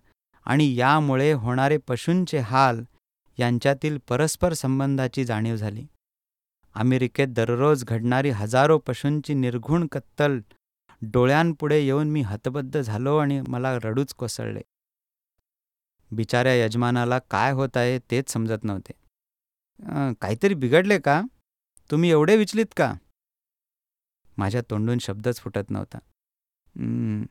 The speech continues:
जेवणाबद्दल धन्यवाद," म्हणत मी उठून उभा राहिलो. खुर्ची मागे ढकलत म्हणालो, "क्षमा करा, मला बरं वाटत नाही हो."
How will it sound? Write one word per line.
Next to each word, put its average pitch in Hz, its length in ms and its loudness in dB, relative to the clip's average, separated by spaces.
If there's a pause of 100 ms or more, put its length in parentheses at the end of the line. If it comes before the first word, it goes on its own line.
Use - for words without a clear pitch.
(480)
जेवणाबद्दल 123 720 0
धन्यवाद," 101 420 -2 (640)
म्हणत 107 320 0 (640)
मी 113 100 0
उठून 113 300 -2
उभा 101 200 -2
राहिलो. 90 240 -6 (840)
खुर्ची 113 280 -2
मागे 110 280 0
ढकलत 113 360 -2
म्हणालो, 117 480 0 (760)
"क्षमा 127 300 0
करा, 123 300 0 (640)
मला 127 260 2
बरं 131 260 2
वाटत 131 300 2
नाही 101 160 -2
हो." 98 140 -10